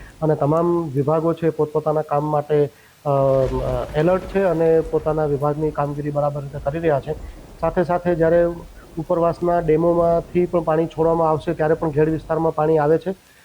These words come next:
અહીંયા, અ, નદી, અ, દરિયાકાંઠાનો વિસ્તાર છે અને નદીઓ જ્યારે દરિયામાં મળતી હોય છે ત્યારે ડેલ્ટા એરિયામાં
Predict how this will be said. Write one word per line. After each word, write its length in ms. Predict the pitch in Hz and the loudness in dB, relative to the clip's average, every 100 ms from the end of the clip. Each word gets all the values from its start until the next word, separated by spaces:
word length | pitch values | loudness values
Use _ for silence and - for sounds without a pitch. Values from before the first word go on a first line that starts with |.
| _ | _
અહીંયા, 380 | 156 165 170 165 | 0 2 4 2
અ, 320 | 165 165 151 147 | 0 -4 -2 0
નદી, 380 | 151 170 175 | 2 0 0
અ, 140 | 175 151 | -2 -2
દરિયાકાંઠાનો 600 | 147 160 165 160 160 165 | 0 2 2 0 0 0
વિસ્તાર 340 | 147 - 180 | 0 -2 -2
છે 140 | 175 165 | -2 0
અને 160 | 160 | 0
નદીઓ 320 | 147 151 165 | 0 0 0
જ્યારે 200 | 160 160 | 2 2
દરિયામાં 720 | 156 147 156 160 160 151 135 147 | 2 2 2 2 2 -2 -6 0
મળતી 280 | 151 151 | 0 2
હોય 100 | 175 | 0
છે 40 | 165 | 0
ત્યારે 200 | 160 156 | -2 0
ડેલ્ટા 280 | 147 147 185 | 0 2 2
એરિયામાં 400 | 160 160 147 | 2 0 -2